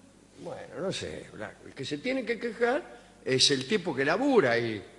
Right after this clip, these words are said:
Es un tipo que me atiende bien a mí, me cobra ciento treinta mangos por los calzoncillos, y él no sé cuántos calzoncillos se puede comprar con lo que le pagan por mes.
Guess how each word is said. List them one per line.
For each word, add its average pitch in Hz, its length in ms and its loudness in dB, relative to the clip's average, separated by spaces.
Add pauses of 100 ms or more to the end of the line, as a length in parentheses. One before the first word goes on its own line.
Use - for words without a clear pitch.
(540)
Es 127 140 -4
un 135 140 0
tipo 175 240 0
que 139 80 2
me 143 100 4
atiende 202 600 8
bien 226 340 8
a 180 80 6
mí, 202 260 8
me 156 320 2
cobra 185 500 4
ciento 160 300 -2
treinta 170 300 2
mangos 180 260 0
por 139 80 2
los 143 100 0
calzoncillos, 202 680 2 (480)
y 160 140 4
él 240 180 6
no 208 120 4
sé 262 260 6
cuántos 139 260 2
calzoncillos 127 600 0
se 123 100 -2
puede 131 240 0
comprar 120 920 -4
con 123 120 -4
lo 123 100 -2
que 123 80 -6
le 120 120 -2
pagan 123 280 -2
por 113 160 -4
mes. 87 220 -10